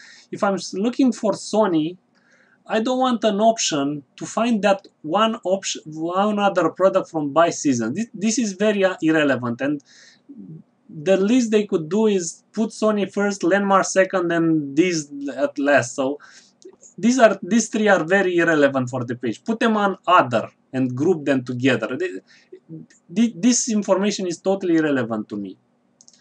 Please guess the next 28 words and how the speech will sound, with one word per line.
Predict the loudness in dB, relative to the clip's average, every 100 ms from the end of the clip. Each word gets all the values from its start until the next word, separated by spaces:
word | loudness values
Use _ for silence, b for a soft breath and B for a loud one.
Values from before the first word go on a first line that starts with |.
| b b b b _ -12
Deals, | 0 2 2 0 -8 -12 -18 _ _ _ -10
weekly | -8 -2 -2
ad. | -2 -6 -14 _ _ -14
I | -12 -10
don't | -10
know. | -8 -8 -10 -10
This | -10 -10 -4 -2 0
is | 2
not | 2 2
bad, | 2 2 2
but | -2 -4 -10 B B B _ -20 -20 _ _ _ _ -20 _ _ _ _ _ _ -20 -20 -18 -16 -14
I | -4 0
actually | 0 0 4
want | 4 4
to | -2 0
click | 0 2
on | 4
buy | 6
and | 6 4
save, | 0 2
even | 2 2 0 0 0 0
if | 0
there | 2 4
are | 4 0
just | 0 0 0
two | -6
products. | -4 -2 -2 -6 -16 -20 b b b b
But | -10 -10 -12